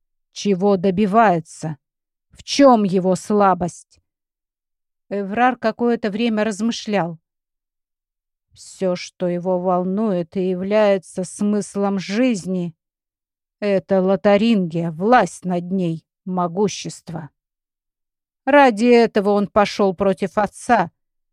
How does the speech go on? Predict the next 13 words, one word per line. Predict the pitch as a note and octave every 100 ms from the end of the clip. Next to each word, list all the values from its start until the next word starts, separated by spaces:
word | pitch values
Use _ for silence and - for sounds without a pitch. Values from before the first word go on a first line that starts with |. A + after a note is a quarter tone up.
| _ _ -
За | F#3+ F3 G#3
власть | F#3+ G#3 A#3+ A3 - - G#3
может | G#3+ A3 F#3 G#3 - _
и | A#3 G#3+
душу | F3+ B3 A#3 - F#3+
дьяволу | D#3 F3+ F#3 F3+ F3+ F3+
продать, | F3 G3 F#3+ F3+ F3+ E3 - _ _ _ _ _ _ _ -
если | A#3+ A3 F3 - F#3
уже | F3+ E3 F#3
не | F3+ F#3+
продал». | - G#3+ F3 D3 E3+ D#3+ _ _ _ _ _ _ _ _ _ _ _ _ _ _ _ _ _ _ _ _ _ _ _ _ _ _ _ _
Ролла | G#3+ G#3 G3+ F3+ F3+
кивнул. | F3 A3 F#3 F#3+ E3+ E3+